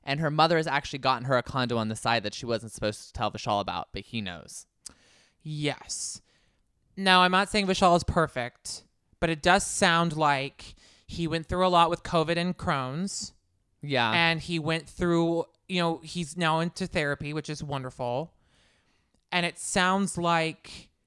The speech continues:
Speaker 2: again, the pressures of getting engaged and getting married when he might not be ready just yet. I, I, I,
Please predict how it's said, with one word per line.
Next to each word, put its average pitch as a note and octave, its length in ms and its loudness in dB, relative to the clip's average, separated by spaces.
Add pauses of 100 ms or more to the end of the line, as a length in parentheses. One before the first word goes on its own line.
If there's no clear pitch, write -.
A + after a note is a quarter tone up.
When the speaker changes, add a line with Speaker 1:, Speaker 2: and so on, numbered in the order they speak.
(1040)
Speaker 2:
again, A3 320 0
the F#3+ 80 0
pressures F#3+ 680 0
of E3 380 -2
getting E3+ 240 -2
engaged E3 380 0
and D#3 80 -6
getting D3+ 240 -2
married D#3 280 0
when D3+ 100 -2
he E3 140 -2
might D#3 140 0
not D3 140 -2
be C#3 100 -4
ready C#3 300 0
just D#3 260 -4
yet. F3 340 0 (1200)
I, F3+ 260 2
I, E3+ 320 -2 (800)
I, F#3 120 0